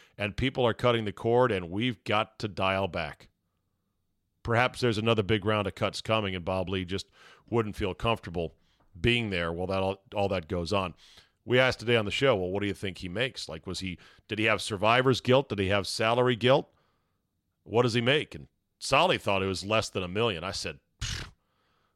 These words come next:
he, Bob Lee better make a million dollars as long as he's been at the network and as influential as he is. He should fire his agent if he's not making at least one million a year." Somebody then, I guess, looked it up, or they maybe searched it.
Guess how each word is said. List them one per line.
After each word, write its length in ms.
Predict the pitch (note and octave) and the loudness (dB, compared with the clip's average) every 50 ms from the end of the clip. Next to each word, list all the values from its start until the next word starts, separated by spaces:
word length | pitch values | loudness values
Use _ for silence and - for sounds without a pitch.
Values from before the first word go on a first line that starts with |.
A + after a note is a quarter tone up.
| _ _ _ _ | _ _ _ _
he, 140 | - - - | -16 -14 -14
Bob 400 | A2+ F2 - C3+ D3 E3+ C#3+ B2+ | -6 0 2 4 4 4 4 4
Lee 120 | C#3+ C#3+ | 4 4
better 300 | A#2 F2+ B2 C#3+ F#3 F3 | 4 4 4 6 6 6
make 220 | C3+ A2+ G#2 - A2 | 4 4 2 2 0
a 40 | |
million 300 | G2+ G2+ G2+ G#2+ G#2+ G#2+ | -2 0 0 0 0 0
dollars 320 | G2+ G#2+ A2+ B2+ C3 A2 G2+ | 2 2 2 4 2 2 0
as 100 | F#2+ F2+ | -4 -2
long 200 | A2+ B2 C3+ C#3 | 0 2 2 2
as 100 | A#2+ G#2 | 0 -2
he's 120 | A#2 A2+ | -4 -2
been 120 | - C3+ C3 | 0 2 2
at 120 | C3+ C3 | 2 0
the 80 | A2 G#2+ | 0 -2
network 480 | A#2 C3 D3+ - D#3 E3+ F3 - - | 0 0 0 0 0 -2 -2 -2 -2
and 80 | A2+ G#2+ | -4 -2
as 120 | G2 G#2+ | -2 -2
influential 640 | A#2+ C3+ - - A#2 B2 C3 C3+ - - B2+ B2+ B2+ | -2 -2 -2 -2 0 2 2 2 2 0 2 4 4
as 140 | B2+ G#2+ | 4 4
he 140 | A2+ A#2+ B2 | 2 2 2
is. 240 | C#3+ F3 F#3 E3+ - _ _ _ _ _ | 2 2 2 -2 -6 _ _ _ _ _
He 140 | - B2+ A#2 | -8 -6 -6
should 180 | - A#2 F2 | -6 -6 -8
fire 360 | - - C#3+ C#3+ D3 D3+ D3 | -4 2 4 4 6 6 6
his 120 | C#3+ A#2 B2 | 6 6 6
agent 300 | D#3 F#3 F3 E3 G3 E3 | 4 4 2 -2 -4 -8
if 60 | B2+ | -8
he's 140 | G#2 E2+ G#2 | -8 -4 -2
not 180 | A2+ A#2 A2 | -2 -2 0
making 340 | A2 A2 A2 G2+ G#2 G2+ F#2+ - _ _ _ _ _ - | 0 -2 0 -2 -4 -8 -8 -12 _ _ _ _ _ -10
at 140 | G#2 G#2 G2+ | -8 -4 0
least 240 | B2+ C#3+ C3 - F#2 | 0 0 0 -2 -4
one 320 | F2+ F#2 A#2 D#3 F#3 D#3+ | -2 2 4 4 4 2
million 260 | A#2 F#2+ F2+ F2+ F2+ | 0 -2 -2 -4 -6
a 60 | F2 | -6
year." 300 | E2 E2 E2 G2+ A#2 - - - _ _ _ _ | -6 -4 -2 -4 -4 -6 -8 -20 _ _ _ _
Somebody 360 | - - C3 C3 B2+ B2 A#2+ | -6 0 2 2 4 4 4
then, 260 | A2+ A2+ A2 G#2+ G2 - - | 2 2 0 -2 -6 -12 -8
I 100 | - G#2+ | -6 -4
guess, 280 | G2+ A2+ D3 C#3+ - - | -2 0 0 0 0 0
looked 220 | A#2 G#2+ - - | -2 -2 0 -2
it 80 | G2+ G2+ | 0 2
up, 200 | G#2+ A2+ - - | 0 0 0 -2
or 60 | F#2+ | -6
they 160 | F#2 F#2 F2+ - _ _ _ _ - | -4 -6 -6 -8 _ _ _ _ -12
maybe 280 | G2 G2 G2 F2 E2+ | -8 -8 -6 -6 -6
searched 360 | - - A2 G#2 G2 - - | -4 -2 -2 -2 -2 -4 -8
it. 120 | F2+ E2+ | -10 -10